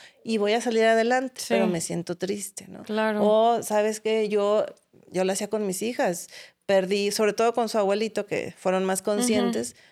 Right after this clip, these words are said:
Speaker 1: pues yo sí lloraba frente a ellas y llorábamos juntas y hasta el perro <laughs> llegaba ahí
Speaker 2: Ah.
Speaker 1: y a, y a llorar los
Speaker 2: Sí,
Speaker 1: cuatro,
Speaker 2: sí,
Speaker 1: ¿no?
Speaker 2: sí.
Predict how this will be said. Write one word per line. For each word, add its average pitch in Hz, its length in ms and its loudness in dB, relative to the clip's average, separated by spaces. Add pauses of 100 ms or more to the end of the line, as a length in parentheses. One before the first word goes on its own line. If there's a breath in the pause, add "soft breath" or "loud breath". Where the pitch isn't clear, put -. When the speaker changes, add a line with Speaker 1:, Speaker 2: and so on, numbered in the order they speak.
(140)
Speaker 1:
pues 240 180 -2
yo 269 100 0
sí 311 140 -2
lloraba 247 400 4
frente 214 320 -2
a 208 80 2
ellas 277 220 0
y 247 60 0
llorábamos 254 520 2
juntas 294 400 0
y 220 40 6
hasta 220 160 2
el 220 100 -2
perro 254 220 4
<laughs> 269 80 4
llegaba 262 400 4
ahí 254 280 6
Speaker 2:
Ah. 233 500 2
Speaker 1:
y 262 40 8
a, 240 240 8
y 226 100 6
a 226 80 10
llorar 247 340 8
los 349 140 4
Speaker 2:
Sí, 269 100 -4
Speaker 1:
cuatro, 285 400 8
Speaker 2:
sí, 285 120 4
Speaker 1:
¿no? 233 160 2
Speaker 2:
sí. 277 440 0